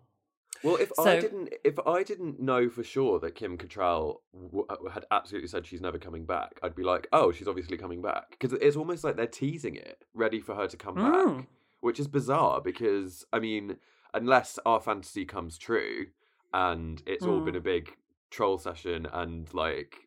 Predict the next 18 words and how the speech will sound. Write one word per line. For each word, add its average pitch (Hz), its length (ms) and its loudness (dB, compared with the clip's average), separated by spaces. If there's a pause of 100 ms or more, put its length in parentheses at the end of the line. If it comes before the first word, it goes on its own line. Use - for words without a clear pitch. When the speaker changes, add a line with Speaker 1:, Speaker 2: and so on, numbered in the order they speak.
Speaker 1:
they've 90 280 -4
ke-, - 220 -14
kept - 220 -10
it - 80 -10
under 85 140 -6
wraps, - 420 -4 (240)
unless 113 320 -2
that's - 240 2
the - 80 -8
case, 85 440 -6
she's 98 140 -12
definitely - 300 -4
not 98 160 -4
coming 90 220 -10
back, - 260 0
is 98 80 -12
she? - 300 -14
So 80 380 -2